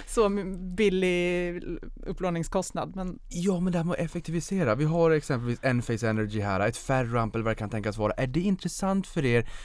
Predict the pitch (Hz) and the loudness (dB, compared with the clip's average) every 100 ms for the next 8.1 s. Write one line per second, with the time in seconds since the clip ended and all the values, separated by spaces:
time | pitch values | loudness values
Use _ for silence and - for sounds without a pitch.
0 | - 131 139 151 - 123 110 135 120 117 | -6 -2 0 0 2 2 2 0 2 2
1 | 113 110 107 - - - 127 120 117 104 | 4 4 0 -6 -6 0 2 2 2 0
2 | - 139 - 156 165 151 - - 131 123 | -4 -6 0 4 6 4 -2 -4 0 0
3 | 120 - 160 185 202 185 123 120 - 127 | 0 -2 0 2 2 2 2 2 2 2
4 | 113 110 110 - 110 104 104 110 107 101 | 2 2 0 0 -2 0 0 -2 -4 -2
5 | 104 101 104 92 101 95 - 98 - 135 | -2 -2 -4 -4 -2 -2 0 0 2 2
6 | 151 147 139 151 127 143 151 123 117 117 | 2 2 0 0 -2 -2 -2 -2 -2 -2
7 | 107 - 110 110 107 113 135 131 104 101 | -2 -2 -2 0 -2 0 0 0 0 -4